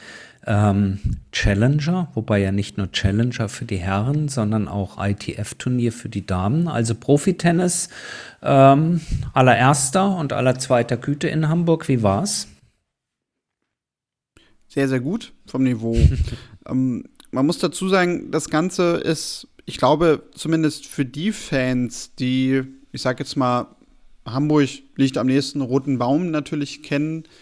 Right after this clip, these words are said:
Speaker 2: ähm, durften sich in diesem Jahr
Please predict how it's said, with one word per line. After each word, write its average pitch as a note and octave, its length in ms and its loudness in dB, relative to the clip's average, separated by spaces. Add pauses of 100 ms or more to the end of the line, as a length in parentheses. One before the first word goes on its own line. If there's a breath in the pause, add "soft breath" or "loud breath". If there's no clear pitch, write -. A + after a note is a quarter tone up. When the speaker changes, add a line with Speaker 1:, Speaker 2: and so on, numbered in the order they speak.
(520 soft breath)
Speaker 2:
ähm, B2 320 -6
durften F#3 340 0
sich F#3+ 200 -2
in E3+ 100 0
diesem G3 260 0
Jahr E3+ 380 0